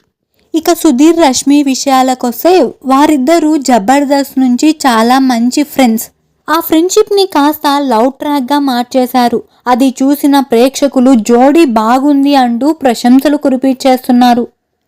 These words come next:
ఏవి ఎలా ఉన్నా, సుధీర్ లైఫ్ స్టోరీ జీరో స్టేజ్ నుంచి ఇప్పుడు హీరో స్టేజ్ వరకు వచ్చి అందరికీ ప్రేరణగా నిలిచాడు అనడంలో ఏమాత్రం అతిశయోక్తి లేదు.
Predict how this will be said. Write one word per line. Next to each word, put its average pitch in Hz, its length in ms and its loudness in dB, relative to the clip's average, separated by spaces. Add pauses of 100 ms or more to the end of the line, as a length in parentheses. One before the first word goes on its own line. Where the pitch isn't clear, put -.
(120)
ఏవి 403 340 0
ఎలా 311 300 -2
ఉన్నా, 285 340 0
సుధీర్ 294 480 -2
లైఫ్ 262 300 0
స్టోరీ 269 460 0
జీరో 339 520 2
స్టేజ్ 285 440 0
నుంచి 269 300 0
ఇప్పుడు 247 500 -4
హీరో 277 460 0
స్టేజ్ 262 380 -6
వరకు 254 420 -2
వచ్చి 240 360 -2
అందరికీ 339 680 2
ప్రేరణగా 254 720 0
నిలిచాడు 233 600 -2
అనడంలో 220 680 0
ఏమాత్రం 240 840 2
అతిశయోక్తి 240 600 -2
లేదు. 214 360 -4